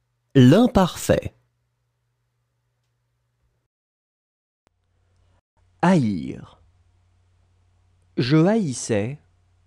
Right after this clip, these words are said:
tu haïssais, il haïssait, elle haïssait, on haïssait. Nous haïssions, vous haïssiez,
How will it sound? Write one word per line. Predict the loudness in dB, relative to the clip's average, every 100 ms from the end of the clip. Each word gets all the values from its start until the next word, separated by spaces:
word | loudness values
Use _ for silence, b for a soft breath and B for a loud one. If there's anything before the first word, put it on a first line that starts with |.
| _ _ _ _ _ _ _ -10
tu | -4 0
haïssais, | 0 -2 -6 -10 -8 -8 -8 -16 _ _ _ _ _ _ _ _ _ _ _ _ -8
il | -4 -4 -4
haïssait, | -4 -4 -4 -10 -6 -4 -4 -6 -12 _ _ _ _ _ -6
elle | -4 -4 -4
haïssait, | -4 -4 -8 -8 -6 -4 -6 -12 _ _ _ _ _ -4
on | -2 0
haïssait. | -2 -6 -10 -8 -8 -8 -12 _ _ _ _ _ _ _ _ _ _ _ _ _ _ _ _ _ _ -8
Nous | -4 -2 -2 -2
haïssions, | -4 -4 -8 -8 -4 -4 -6 -12 _ _ _ _ _ _ _ _ _ _ _ -10
vous | -6 -4 -4 -4
haïssiez, | -4 -4 -6 -12 -6 -4 -4 -8